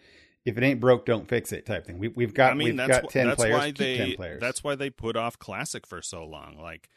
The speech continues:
Speaker 2: people would do private servers and they would get shut down and all this, but then, you know, they put a bunch of resources into,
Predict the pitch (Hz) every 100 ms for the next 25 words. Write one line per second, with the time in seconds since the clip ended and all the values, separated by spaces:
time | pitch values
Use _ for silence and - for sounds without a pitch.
0 | _ _ 104 101 107 98 120 - 107 110
1 | 117 - 113 113 113 117 107 90 92 101
2 | 104 - 107 - 98 101 104 92 92 104
3 | 98 98 101 95 - _ _ _ 101 92
4 | 82 - _ _ 95 98 104 107 110 107
5 | 104 147 - 95 - 87 98 101 - 95
6 | 92